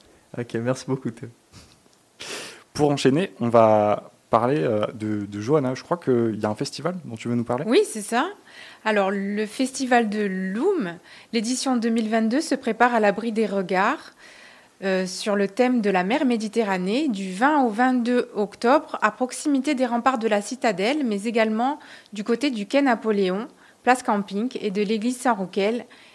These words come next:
Speaker 3: et de la poste centrale à Ajaccio.
Speaker 2: Est-ce que vous allez y aller ?
Speaker 3: Peut-être, oui.
Speaker 1: Peut-être, effectivement,
Speaker 2: Peut-être.
Speaker 1: peut-être. On va voir, en
Speaker 2: Euh,
Speaker 1: fonction du temps, de l'emploi du temps.
Speaker 2: Euh, tout de suite après,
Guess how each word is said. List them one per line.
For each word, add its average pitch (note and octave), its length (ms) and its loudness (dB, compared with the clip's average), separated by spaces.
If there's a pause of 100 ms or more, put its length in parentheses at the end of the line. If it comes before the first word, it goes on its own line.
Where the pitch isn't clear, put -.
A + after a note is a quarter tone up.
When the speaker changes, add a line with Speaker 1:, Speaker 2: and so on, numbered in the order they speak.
(120)
Speaker 3:
et G3+ 100 0
de G3+ 120 0
la F#3+ 160 4
poste C4 460 -2
centrale F#3 540 -4 (800)
à F3 120 -2
Ajaccio. E3 400 -8 (180)
Speaker 2:
Est-ce - 80 -18
que D#3+ 100 -4
vous A2 180 -2
allez A2 180 2
y G#2+ 100 -2
aller ? G2+ 180 -4 (920)
Speaker 3:
Peut-être, E3+ 480 -10
oui. D#3 280 -10 (180)
Speaker 1:
Peut-être, - 580 -6
effectivement, C#3+ 480 -6
Speaker 2:
Peut-être. D3+ 220 4
Speaker 1:
peut-être. - 400 0
On C3 80 -6
va D3+ 140 0
voir, B2+ 240 -4 (240)
en B2+ 80 0
Speaker 2:
Euh, B2+ 140 8
Speaker 1:
fonction A#2+ 220 4
du C3 200 -6
temps, B2 200 -6
de B2+ 100 -10
l'emploi A#2 260 -6
du A2 120 -12
temps. A#2 200 -14 (400)
Speaker 2:
Euh, B2 400 6
tout F#3 140 -6
de - 40 -12
suite - 160 -2
après, E3+ 320 0